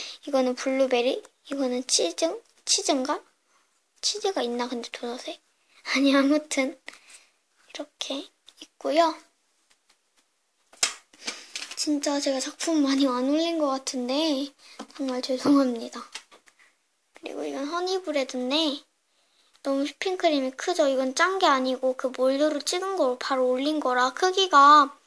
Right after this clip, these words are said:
맞는 게 이것밖에 없어서 조금 크게 된 것 같긴 한데 그래도 괜찮은 것 같아요, 제 생각에는. 아닐 수도 있지만, 아니겠지만. <laughs> 아무튼,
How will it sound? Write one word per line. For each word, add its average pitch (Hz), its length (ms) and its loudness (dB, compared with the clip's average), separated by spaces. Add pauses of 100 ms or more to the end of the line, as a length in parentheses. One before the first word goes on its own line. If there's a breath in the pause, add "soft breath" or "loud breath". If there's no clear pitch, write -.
(440 loud breath)
맞는 277 340 2
게 262 140 -2
이것밖에 254 440 -8
없어서 294 460 0
조금 262 320 -4
크게 370 300 0
된 277 180 -4
것 262 120 -4
같긴 - 320 -6
한데 311 500 0 (520 soft breath)
그래도 269 640 -4 (500)
괜찮은 330 520 -6
것 294 100 -12
같아요, 254 320 -12
제 262 180 -6
생각에는. 254 540 -12 (680 loud breath)
아닐 254 280 -2
수도 254 260 -8
있지만, 254 600 -10
아니겠지만. 269 920 0
<laughs> 262 380 0 (1200 loud breath)
아무튼, 285 300 -4